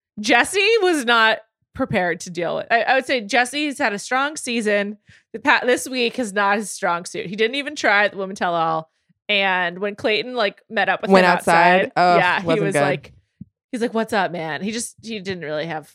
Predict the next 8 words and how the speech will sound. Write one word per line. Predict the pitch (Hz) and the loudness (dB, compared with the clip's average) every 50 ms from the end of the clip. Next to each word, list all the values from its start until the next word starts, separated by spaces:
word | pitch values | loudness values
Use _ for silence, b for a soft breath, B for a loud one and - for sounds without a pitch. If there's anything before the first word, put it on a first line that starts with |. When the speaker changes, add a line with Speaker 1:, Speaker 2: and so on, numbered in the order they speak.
| - | -14
Speaker 1:
much | - 190 - - - - | -10 -10 -10 -8 -10 -8
to | - - | -8 -8
offer. | - - 185 - - 196 208 - _ _ _ _ _ _ | -8 -8 -8 -8 -6 -6 -6 -8 _ _ _ _ _ _
Speaker 2:
I | 214 247 - | 0 2 2
also | - 226 262 294 - - | 2 2 0 0 -2 -8
<laughs> | - - | -14 -14
feel | - - - - - 339 | -16 -16 -18 -18 -10 -6
like | 370 359 339 330 320 | -2 -2 -2 -2 -4